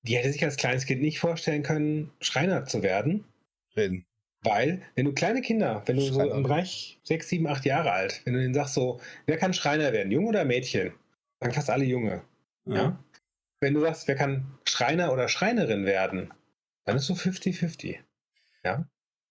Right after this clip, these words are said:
Speaker 2: Aber ich glaube, das liegt auch nicht nur an dem
Speaker 1: Aus-
Speaker 2: Indoktrinierten,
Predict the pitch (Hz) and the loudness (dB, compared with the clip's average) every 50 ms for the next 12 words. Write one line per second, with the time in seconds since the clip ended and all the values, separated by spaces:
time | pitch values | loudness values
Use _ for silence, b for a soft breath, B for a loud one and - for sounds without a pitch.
0 | _ _ _ _ _ _ - B B B B B B B B B - - 127 131 | _ _ _ _ _ _ -12 B B B B B B B B B 0 2 2 2
1 | 135 - 123 123 - - 117 117 123 147 160 160 156 139 123 123 127 143 147 - | 2 2 0 -4 -2 0 2 2 4 2 2 2 0 0 -2 -2 -4 -4 -6 -6
2 | - - 120 123 135 151 156 - _ _ _ _ _ _ _ _ _ _ _ _ | -2 0 2 2 2 2 -2 -6 _ _ _ _ _ _ _ _ _ _ _ _
3 | _ _ _ _ _ _ _ _ _ _ _ _ _ _ _ _ _ _ _ _ | _ _ _ _ _ _ _ _ _ _ _ _ _ _ _ _ _ _ _ _
4 | _ _ _ _ _ _ _ _ _ _ _ _ _ _ _ _ _ - - 143 | _ _ _ _ _ _ _ _ _ _ _ _ _ _ _ _ _ -4 -2 -2
5 | 147 147 175 151 131 - 123 135 139 131 113 - 120 110 117 139 135 131 - - | -2 0 0 2 2 2 2 2 2 2 2 2 2 4 4 4 2 0 -4 -4
6 | 127 127 131 131 139 151 - - - 160 170 208 226 - | -2 0 2 2 2 2 0 -2 -4 -2 -2 -2 -2 -4